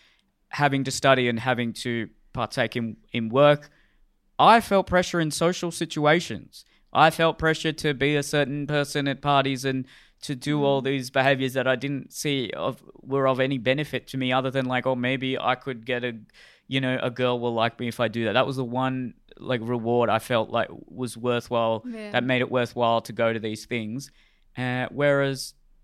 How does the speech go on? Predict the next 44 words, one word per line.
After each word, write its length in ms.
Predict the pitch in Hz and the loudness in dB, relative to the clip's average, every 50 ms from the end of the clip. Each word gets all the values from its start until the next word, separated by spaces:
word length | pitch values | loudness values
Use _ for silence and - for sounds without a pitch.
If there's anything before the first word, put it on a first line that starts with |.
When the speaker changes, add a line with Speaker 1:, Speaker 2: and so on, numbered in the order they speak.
| _ - | _ -2
Speaker 1:
and 140 | 139 139 143 | -2 0 0
then, 160 | 151 147 135 - | 0 -2 -2 -4
a-, 140 | - 131 - - | -6 -6 -4 -4
and 120 | 143 143 135 | -6 -6 -4
just 200 | 147 147 - - | -6 -8 -6 -4
sort 160 | 147 143 139 | -4 -2 -2
of 160 | 135 - - | -2 -4 -6
comparatively, 640 | - - 127 110 123 143 190 226 180 139 113 120 120 | -10 -10 -10 -4 -2 -2 0 0 -2 -4 -6 -6 -4
the 120 | 117 127 | -4 -4
reward 540 | 123 123 120 110 110 113 135 156 202 247 240 | -4 -6 -6 -6 -4 -2 0 4 4 4 2
for 140 | - - 117 | 0 -4 -10
me 140 | 107 104 113 | -8 -8 -8
was 160 | 127 135 127 | -8 -6 -4
actually 300 | 113 120 - - 135 123 | -4 -6 -6 -8 -8 -6
being 180 | 110 127 123 123 | -4 -4 -4 -2
able 220 | 123 123 120 127 | -4 -4 -4 -6
to 100 | 120 123 | -8 -10
do 180 | 110 123 120 117 | -8 -8 -8 -6
what 140 | 113 120 120 | -4 -4 -2
I 280 | 117 113 117 117 110 _ _ _ _ _ _ _ _ | -2 -2 -2 -4 -6 _ _ _ _ _ _ _ _
loved. 360 | - 101 113 131 151 143 113 120 | -4 0 2 4 4 2 0 -2
And 100 | 117 110 | -6 -4
as 220 | - 123 123 127 | -4 -4 -4 -4
a 60 | 120 | -4
result, 460 | 113 110 104 - 131 156 156 127 - - | -6 -4 -2 0 2 2 2 0 -2 -4
it 120 | 113 - | -8 -8
just 200 | - 120 117 - | -8 -8 -8 -6
sort 100 | 127 110 | -6 -6
of, 200 | 110 104 - - _ | -4 -6 -6 -8 _
both 420 | - 117 117 131 127 131 131 131 - | -20 -6 -2 0 2 2 0 -2 -6
situations, 840 | - - 127 - - 120 117 117 117 - 127 120 117 107 110 - - _ _ _ _ _ _ _ _ - | -12 -12 -10 -8 -6 -4 -4 -4 -4 -6 -8 -10 -10 -10 -12 -16 -20 _ _ _ _ _ _ _ _ -8
um, 400 | - 113 113 110 110 107 - - - | -6 -4 -4 -2 -4 -6 -8 -8 -8
continually 520 | - 131 123 - 139 131 127 123 120 120 113 | -6 -6 -4 -2 -2 -2 -2 -2 -2 -2 0
amplify. 540 | 117 123 139 135 135 120 - 120 110 101 104 | 0 0 0 -2 -6 -6 -2 0 0 0 0
And 180 | 107 113 107 | -2 -4 -6
sort 200 | - - 120 110 | -6 -6 -6 -6
of 80 | 107 104 | -6 -8
the, 80 | 107 | -10
it, 200 | - - - - - - | -10 -12 -16 -18 -18 -18
it, 100 | 113 - - | -18 -16 -14
it, 160 | 110 - - _ - - - - - | -14 -16 -16 _ -20 -20 -20 -20 -16
when 320 | 143 139 131 135 143 151 143 | -14 -6 -2 0 0 0 0
you 100 | 139 131 | -2 0
get 280 | 131 127 117 - - | 0 0 -2 -2 -6